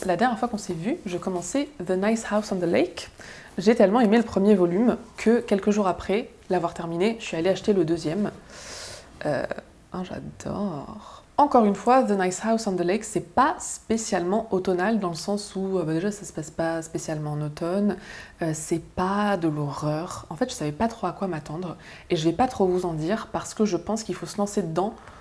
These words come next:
sans trop en savoir. Mais on est sur du mystère, ça c'est sûr, sur une espèce de thriller un peu psychologique, avec un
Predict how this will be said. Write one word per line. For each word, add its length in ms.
sans 280
trop 260
en 60
savoir. 640
Mais 360
on 220
est 220
sur 480
du 180
mystère, 560
ça 140
c'est 160
sûr, 440
sur 180
une 80
espèce 280
de 80
thriller 480
un 80
peu 140
psychologique, 920
avec 320
un 180